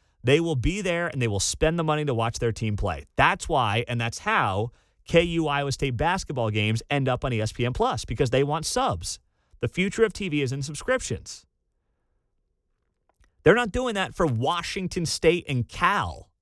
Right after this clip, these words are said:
in any sport. All right? I don't care if it's football,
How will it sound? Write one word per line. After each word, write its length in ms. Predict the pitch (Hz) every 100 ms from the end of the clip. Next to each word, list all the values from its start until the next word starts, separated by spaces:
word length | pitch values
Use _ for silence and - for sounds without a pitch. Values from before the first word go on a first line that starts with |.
| _ _ _ _ _ _ _ -
in 140 | 180
any 240 | 196 302 285
sport. 480 | - - 98 69 - _ _ _ _ _ _ _ -
All 80 | 165
right? 160 | 214
I 40 | 196
don't 180 | 220
care 100 | 247
if 80 | 233
it's 140 | 151 -
football, 720 | 254 269 - 254 262 277